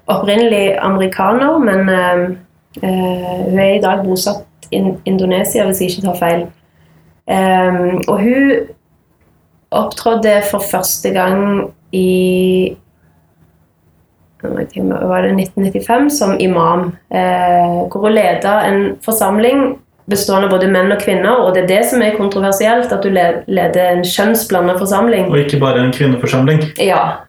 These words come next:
Speaker 1: for det finnes det mange eksempler på, at kvinner har lederroller for andre kvinner, og det er ikke kontroversielt. Men det kontroversielle er at en kvinne står foran menn,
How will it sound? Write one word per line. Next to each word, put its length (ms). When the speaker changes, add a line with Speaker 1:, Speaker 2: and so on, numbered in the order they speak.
Speaker 1:
for 140
det 260
finnes 240
det 120
mange 260
eksempler 560
på, 100
at 220
kvinner 420
har 380
lederroller 960
for 160
andre 680
kvinner, 540
og 100
det 140
er 100
ikke 240
kontroversielt. 1000
Men 200
det 160
kontroversielle 760
er 200
at 80
en 100
kvinne 380
står 320
foran 580
menn, 380